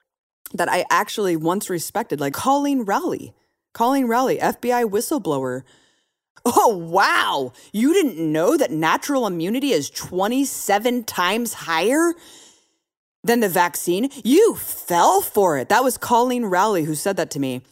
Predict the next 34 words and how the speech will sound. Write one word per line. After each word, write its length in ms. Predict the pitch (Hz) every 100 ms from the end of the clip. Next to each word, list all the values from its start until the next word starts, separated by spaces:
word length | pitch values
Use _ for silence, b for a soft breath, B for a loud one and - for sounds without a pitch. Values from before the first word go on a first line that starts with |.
| _ 180
I 120 | 214
don't 100 | 302
know 100 | 247
why 500 | 175 156 147 156 208
I 140 | -
was 160 | 175 165
just 220 | 170 -
incensed 1000 | - 147 - - - 147 - - - - _ _
after 320 | 170 170 160
reading 260 | 151 147 135
that. 100 | 113
I 120 | 131
was 140 | 165 151
livid. 640 | 139 151 165 135 - 113 _ _ -
I 120 | 180
woke 340 | 170 226 -
up 340 | 214 180 - -
finally 480 | - 208 233 262
feeling 380 | 254 240 220 180
better, 340 | 139 156 139 117
and 160 | 139
I 60 | 156
just 220 | 170 -
saw 160 | 180 170
Colleen 640 | - - 170 202 233 214
Rowley 400 | 156 165 185 156
weighing 680 | 127 131 139 180 202 175 143
in 380 | 160 - - - _ _ _ _ _ _ _ _
that 140 | - 170
I 100 | 180
was 160 | 190
a 60 | 170
fucking 520 | - - 208 208 175
idiot 440 | 165 143 - -